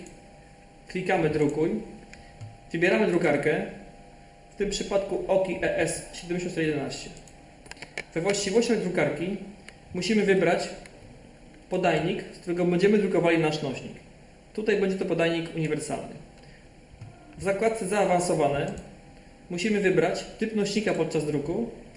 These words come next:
W naszym przypadku będzie to films, czyli folia. Dodatkowo klikamy jeszcze raz podajnik uniwersalny.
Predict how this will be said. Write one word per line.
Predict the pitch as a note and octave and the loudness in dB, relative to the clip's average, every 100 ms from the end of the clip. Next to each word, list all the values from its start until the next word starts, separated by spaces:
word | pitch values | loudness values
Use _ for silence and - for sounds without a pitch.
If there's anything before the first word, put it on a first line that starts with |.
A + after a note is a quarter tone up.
| - - - | -20 -20 -8
W | |
naszym | G3+ A3+ G3+ | -2 -2 -2
przypadku | - E3+ F#3 - G3 G3 - | -2 -2 -4 -2 -4 -4 -4
będzie | E3 F3 F3+ F3 | 0 0 2 0
to | D#3+ D3+ D3 - | 2 0 0 -4
films, | G3 A#3 A3+ - - - - - | 0 0 0 -4 -14 -18 -20 -16
czyli | - F3+ F3+ | -8 -4 -2
folia. | D3+ B2+ - - - - - - - | 0 -2 -4 -10 -16 -20 -20 -16 -4
Dodatkowo | F#3+ A3 A3 A3 G#3 A3 A3 - - - - - - - | 0 2 4 4 4 0 -2 -8 -16 -20 -20 -20 -20 -12
klikamy | G3+ F#3+ G3+ F#3+ | -6 -2 0 2
jeszcze | G#3 G#3 F3+ | 2 2 2
raz | F3 F3+ - - - - | 2 0 -4 -12 -18 -10
podajnik | F3 E3 E3 D#3+ D#3+ - - | -4 0 0 0 -4 -12 -6
uniwersalny. | D#3 D3+ D3 C3+ A#2 | -2 0 -2 -2 -6